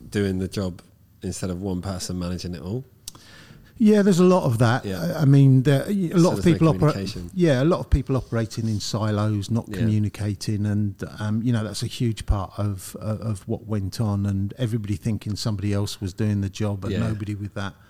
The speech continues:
Speaker 2: holistic overview that y-, that, that, that you're looking for. So,
Speaker 1: So, so by May, you got it back down to zero.
Speaker 2: Yeah, so
Speaker 1: After twenty million down.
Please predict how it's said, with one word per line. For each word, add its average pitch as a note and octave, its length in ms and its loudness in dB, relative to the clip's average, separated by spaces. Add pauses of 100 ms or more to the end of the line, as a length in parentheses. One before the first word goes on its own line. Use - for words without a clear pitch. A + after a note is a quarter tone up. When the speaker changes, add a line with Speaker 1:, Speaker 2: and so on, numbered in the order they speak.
(600)
Speaker 2:
holistic B2 500 -2
overview G#2+ 800 0
that G#2+ 160 -4
y-, B2+ 180 -8
that, A#2+ 200 -4
that, - 300 -6
that A2+ 180 -6
you're A2 100 0
looking A2+ 380 -2
for. F#2 420 -6
So, A2+ 420 0 (280)
Speaker 1:
So, - 40 -20 (200)
so G#2+ 40 -4
by A2 140 -2
May, B2 460 0
you - 140 4
got A#2+ 120 4
it A#2+ 80 -6
back A2+ 200 -4
down A2 180 0
to - 120 -6
zero. G2 420 -2 (200)
Speaker 2:
Yeah, D#3+ 300 -2 (200)
so - 160 -2
Speaker 1:
After C3 280 -2
twenty B2 320 0
million G#2+ 340 0
down. F2+ 320 -6